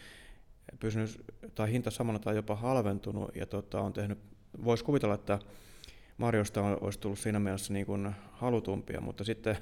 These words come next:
<laughs> huomasin myöskin, että samaan aikaan erilaiset välipalatuotteet on, on, tota, niiden myynti on kuitenkin noussut, vaikka ne on kallistunut selkeästi enemmän kuin marjat, eli tota, se terveellisyys, niin kuin aspekti ei välttämättä ole kaikilla kuitenkaan siellä sitten,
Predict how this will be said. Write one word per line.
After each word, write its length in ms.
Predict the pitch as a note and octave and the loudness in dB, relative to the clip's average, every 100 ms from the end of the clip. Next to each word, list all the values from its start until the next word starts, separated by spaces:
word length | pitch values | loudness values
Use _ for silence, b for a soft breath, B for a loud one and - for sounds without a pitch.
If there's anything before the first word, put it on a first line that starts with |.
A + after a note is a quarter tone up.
| - | -4
<laughs> 120 | - | 0
huomasin 360 | A#2+ B2 G#2+ | 0 2 0
myöskin, 420 | G#2 G#2+ G2+ - G#2 | 2 2 0 0 0
että 100 | G2+ | 2
samaan 340 | G2+ G#2 G2+ | 2 2 2
aikaan 380 | G2 G2+ G2+ F#2+ B B B B - | 0 0 -4 -4 B B B B -2
erilaiset 280 | G#2 G#2 - | 0 0 2
välipalatuotteet 840 | G#2+ G#2 - - - - - F#2 | 4 4 0 -2 -4 -4 -4 -2
on, 220 | - - - | -4 -6 -8
on, 140 | G2+ | -6
tota, 280 | F#2+ - - | -6 -4 -2
niiden 360 | A2 G#2+ G2 F#2+ | 0 2 2 0
myynti 340 | - G2+ G2 G2+ | -2 -2 -2 -2
on 100 | G2 | 0
kuitenkin 420 | G#2 G#2 G#2 G2+ | -2 -2 -2 0
noussut, 400 | G#2+ G#2+ - - | 2 2 2 -4
vaikka 240 | - - | -6 -4
ne 60 | G#2 | -6
on 100 | G2+ | 0
kallistunut 480 | A2+ G#2 G#2 - G#2+ | 4 4 2 -4 -6
selkeästi 340 | - G#2+ - | -6 -6 -6
enemmän 200 | - - | -6 -6
kuin 100 | - | -2
marjat, 340 | A2 A#2 G#2+ | 0 2 0
eli 120 | G#2+ G#2 - | -2 -6 -6
tota, 340 | - - G#2+ G2+ B B B B | -8 -4 -2 -2 B B B B
se 100 | - | -8
terveellisyys, 500 | - A#2+ A2 G#2 G#2+ G#2 - - | 4 6 6 4 2 0 -2 -8
niin 120 | - G2 | -6 -2
kuin 120 | F2 | 4
aspekti 420 | A#2 - A2 - | 4 4 -4 0
ei 80 | G#2 | 4
välttämättä 560 | A2 G#2+ G2+ G2+ - | 4 2 0 -4 0
ole 260 | G#2+ G2+ G2 | 2 2 2
kaikilla 400 | G2 G2+ G2+ - | 2 0 2 -4
kuitenkaan 520 | - - - - - | -4 -6 -4 -4 -4
siellä 220 | G2+ G2 | -2 -2
sitten, 420 | G2+ F#2+ - G#2 | -2 -2 0 0